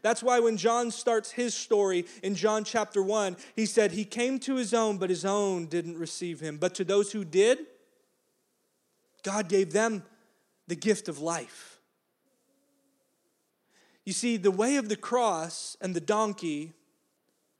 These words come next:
feels like its end is death. But Jesus will say, "If you keep going with me, I promise you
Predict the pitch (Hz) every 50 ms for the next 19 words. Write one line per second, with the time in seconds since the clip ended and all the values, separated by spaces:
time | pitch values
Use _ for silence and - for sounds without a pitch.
0 | _ _ _ _ _ _ _ _ _ _ _ _ - - - 247 277 285 285 226
1 | 175 180 214 208 190 180 180 170 - - - _ _ _ _ _ _ _ _ _
2 | _ _ _ _ _ _ _ _ _ _ _ 196 196 - 226 226 226 208 185 156
3 | 135 - - 208 185 151 135 135 - - - _ _ _ _ _ _ _ _ _
4 | _ _ _ _ _ _ _ _ 160 190 175 139 160 214 254 262 240 269 240 -
5 | 220 226 208 - - 233 220 220 208 202 - 196 190 - - - 254 277 277 226
6 | 185 220 233 240 254 254 240 226 202 185 - - 190 185 180 170 165 - - -
7 | - 240 254 285 277 240 190 - - - 180 175 165 160